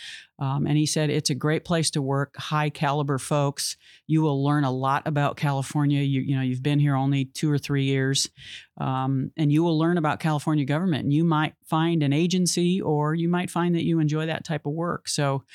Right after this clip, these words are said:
um, I applied and fortunately got the job back in, I started in nineteen eighty-three, and, uh,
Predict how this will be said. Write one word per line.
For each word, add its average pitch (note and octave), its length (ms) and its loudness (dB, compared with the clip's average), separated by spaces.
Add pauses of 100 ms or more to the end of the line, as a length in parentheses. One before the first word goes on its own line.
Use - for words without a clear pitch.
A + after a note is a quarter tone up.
(380)
um, D3 240 -2
I D3+ 120 0
applied D3+ 400 0
and D#3 120 2
fortunately C#3+ 480 -2
got C3+ 160 0
the C3+ 80 -4
job C#3+ 400 0
back C3+ 240 -2
in, C3+ 180 -2
I C#3 60 -4
started C#3 400 0
in C#3+ 60 0
nineteen C#3+ 340 2
eighty-three, C#3+ 720 0 (580)
and, C#3 400 0
uh, C3 380 0